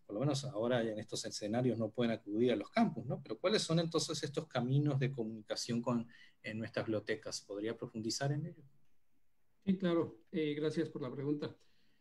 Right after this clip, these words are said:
Speaker 2: Eh, pues bueno, ahora que estamos en un confinamiento, no necesariamente estamos en un aislamiento. Eh, si bien no podemos vernos físicamente, o el usuario, en este caso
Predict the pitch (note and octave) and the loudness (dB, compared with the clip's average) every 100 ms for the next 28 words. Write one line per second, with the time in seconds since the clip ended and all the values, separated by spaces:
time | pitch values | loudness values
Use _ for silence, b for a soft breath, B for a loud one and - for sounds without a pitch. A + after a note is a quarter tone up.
0 | _ - - F3+ F#3 F#3+ - - F#3 F3+ | _ -6 2 4 6 4 2 4 8 8
1 | G3 G#3+ F3 - F#3 G3+ A3 G3 F#3 - | 8 8 6 4 4 6 4 2 -2 0
2 | F3+ F3+ F#3+ F3+ E3 E3+ F3+ F#3 - D#3 | 4 8 8 6 4 6 6 4 4 2
3 | C3+ C#3+ D#3 D3 E3+ F3 - - F3 F3+ | 2 4 4 2 -4 -8 -8 -2 2 2
4 | F3 E3 D#3+ D#3 D#3+ - D#3+ C#3+ C#3 D3 | 0 0 0 0 -4 -6 -4 -4 -4 -4
5 | C#3+ C3+ C#3 C#3+ D#3+ F#3 - - G#2 _ | -4 -4 -6 -2 0 0 0 -8 -14 _
6 | - C#3 C#3 C#3 C3+ C3+ C3 - - D3 | -12 -6 -4 -4 -6 -8 -12 -14 -12 -2
7 | E3 F3+ E3+ E3 D#3+ D#3+ D#3 D#3+ D#3+ D#3 | 2 2 2 0 -4 -2 -2 -2 -4 -2
8 | D#3+ E3 D3 C3+ - C3 - - C3+ D3+ | -2 -2 -4 -6 -10 -10 -10 -8 -6 -6
9 | D#3 C3+ B2+ B2 A#2+ A#2 C#3+ C#3 C#3+ B2+ | -6 -10 -8 -8 -10 -10 -8 -6 -6 -8
10 | B2+ B2+ - C#3 B2 C3 B2 | -8 -12 -14 -12 -10 -10 -12